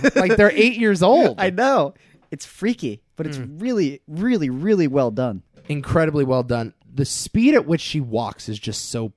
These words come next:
Speaker 2: perfect.
Speaker 1: Mm-hmm.
Speaker 2: It's like, it's not quite concern, but, but it's also, like, something's
Speaker 1: like
Speaker 2: on
Speaker 1: a
Speaker 2: the back of her head
Speaker 1: It's
Speaker 2: where
Speaker 1: like,
Speaker 2: it's
Speaker 1: "Ah, I
Speaker 2: like
Speaker 1: gotta deal with these children," and then it becomes,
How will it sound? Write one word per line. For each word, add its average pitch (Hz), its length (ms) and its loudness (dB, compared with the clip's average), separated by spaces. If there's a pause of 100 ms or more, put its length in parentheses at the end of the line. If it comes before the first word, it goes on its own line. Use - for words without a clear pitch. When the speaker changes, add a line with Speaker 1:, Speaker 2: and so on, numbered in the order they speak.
Speaker 2:
perfect. - 500 -10 (180)
Speaker 1:
Mm-hmm. 123 200 -6 (100)
Speaker 2:
It's 143 160 -2
like, 147 160 0
it's 139 140 -4
not 175 180 -2
quite 170 260 -6
concern, 190 840 -2 (400)
but, - 180 -10 (320)
but 151 160 -2
it's 151 140 -2
also, 170 320 -2
like, 147 240 -6 (100)
something's 196 300 -6
Speaker 1:
like 175 60 -2
Speaker 2:
on - 20 -4
Speaker 1:
a - 20 -6
Speaker 2:
the 156 60 -6
back 165 240 -4
of 165 60 -6
her 151 60 0
head 165 200 0
Speaker 1:
It's 170 60 -2
Speaker 2:
where 156 120 -2
Speaker 1:
like, 131 80 0
Speaker 2:
it's 127 60 -2
Speaker 1:
"Ah, 131 80 0
I - 40 0
Speaker 2:
like 139 60 -4
Speaker 1:
gotta 120 160 -6
deal 120 260 -6
with 117 120 -6
these 110 160 -10
children," 110 380 -6
and 101 120 -6
then 104 120 -6
it - 140 -14
becomes, 104 360 -10